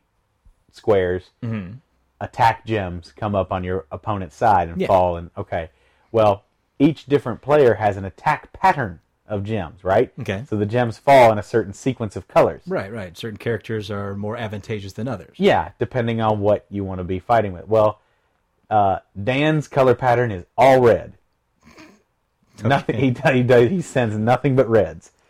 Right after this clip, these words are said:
Speaker 1: in his, uh, thing. So if you, <laughs> so he's not the toughest pattern to foil,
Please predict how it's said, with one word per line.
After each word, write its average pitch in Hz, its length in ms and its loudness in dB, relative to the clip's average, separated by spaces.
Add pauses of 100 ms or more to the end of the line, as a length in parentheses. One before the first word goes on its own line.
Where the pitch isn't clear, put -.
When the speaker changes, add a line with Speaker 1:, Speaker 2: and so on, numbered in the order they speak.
(340)
Speaker 1:
in 95 160 -8
his, 92 280 -6
uh, 87 120 -2
thing. 82 420 -8
So 85 300 -6 (340)
if 90 200 -16
you, 113 100 -4 (260)
<laughs> - 260 -20
so 113 220 4
he's 120 300 -2 (400)
not 135 200 0
the 139 80 0
toughest 123 420 -2
pattern 110 380 0
to 110 220 -2
foil, 95 440 -2